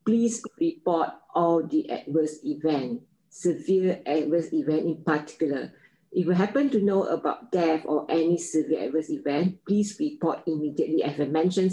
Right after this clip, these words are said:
earlier, we have to report within twenty-four hours, followed with a complete written report,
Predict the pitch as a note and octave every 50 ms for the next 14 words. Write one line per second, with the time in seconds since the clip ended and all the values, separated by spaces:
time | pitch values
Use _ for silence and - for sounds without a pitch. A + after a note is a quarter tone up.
0 | - - E3+ E3+ D#3+ E3 E3+ D#3 C3+ C3+ E3+ F#3+ F#3+ - D3+ C#3 D3+ C#3+ - -
1 | D#3 - - C3+ D3+ D3+ D3 E3 D#3 D#3 D3 D#3+ D3 C3 - C#3+ C#3 - - D3+
2 | C#3+ - - C#3+ B2+ C3 C#3 E3 A#3 A#3+ - - - - - - - _ _ -
3 | - G3 F3+ F3+ A3 A#3+ A#3+ - - - F3 F3 - - - - F3 F3+ F#3+ F#3
4 | - - F3 D#3 D#3 D#3+ - - _ _ - G3 F3+ F#3 F#3+ G3+ G3+ - - -
5 | _ - - F3 - - - F#3+ F3 D#3 D3+ - C3 B2+ - - D#3 C3 - -
6 | - -